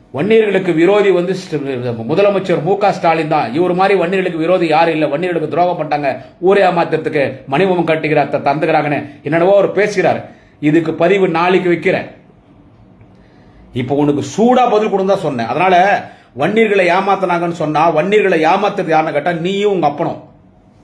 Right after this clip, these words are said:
ராமதாசும் அன்புமணி ராமதாஸ் தான் வன்னியர்களை ஏமாத்துறது. எங்க தலைவர் தளபதி கிடையாது. அண்ணே, அன்புமணி அண்ணே, எங்க தலைவர் தளபதி கிடையாதுண்ணே, திமுக கிடையாதுண்ணே. என்ன சொல்றது?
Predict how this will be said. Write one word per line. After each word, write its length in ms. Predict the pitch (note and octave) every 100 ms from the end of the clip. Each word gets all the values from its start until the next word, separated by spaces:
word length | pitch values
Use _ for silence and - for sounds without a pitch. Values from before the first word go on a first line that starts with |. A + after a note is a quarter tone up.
| _ _ _ _ _ _ _ _ _ _ _ _
ராமதாசும் 640 | A#2+ E3+ G3+ F#3 E3 G#3+ F3
அன்புமணி 340 | F3+ F#3+ F#3 E3+
ராமதாஸ் 340 | D#3+ D#3 D3
தான் 100 | G3 E3+
வன்னியர்களை 380 | F#3+ F#3+ F3 D#3
ஏமாத்துறது. 420 | D#3 C3+ D3 B2+ C#3
எங்க 100 | D3
தலைவர் 360 | D#3+ E3 D#3+
தளபதி 240 | C3+ C3+ B2
கிடையாது. 300 | G2 F2+ - -
அண்ணே, 160 | B2 E3 G3 - - _ -
அன்புமணி 360 | D3+ G3 F#3 E3
அண்ணே, 180 | C#3+ G#2 - - _ _ _ _
எங்க 180 | A#2 D3+
தலைவர் 340 | D#3 E3 E3+ D3
தளபதி 240 | D3+ D3+
கிடையாதுண்ணே, 440 | D3 C3+ B2+ D3 F#3 F#3 -
திமுக 300 | D#3 F#3 E3+ D#3+
கிடையாதுண்ணே. 400 | D3+ C#3 C#3+ F3 G3 - - _ _ _
என்ன 140 | B2 F#3 F#3
சொல்றது? 300 | D#3 A#2+